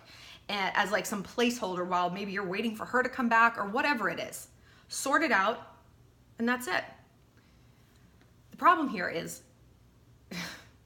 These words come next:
you actually have to, like, listen, you know? Like, if you give a guy that kind of, I don't wanna say it's an ultimatum because I hate that word and I hate,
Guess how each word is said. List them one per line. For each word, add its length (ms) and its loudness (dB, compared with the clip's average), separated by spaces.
you 120 0
actually 260 2
have 160 -2
to, 80 -6
like, 220 -6
listen, 460 -4
you 100 -6
know? 280 0
Like, 260 0
if 120 -4
you 180 4
give 140 0
a 80 0
guy 320 2
that 300 2
kind 200 -2
of, 100 -4
I 40 2
don't 100 0
wanna 120 2
say 120 -4
it's 120 -6
an 80 -8
ultimatum 500 -4
because 180 -8
I 80 -2
hate 240 -8
that 180 2
word 220 0
and 100 -4
I 80 0
hate, 380 -10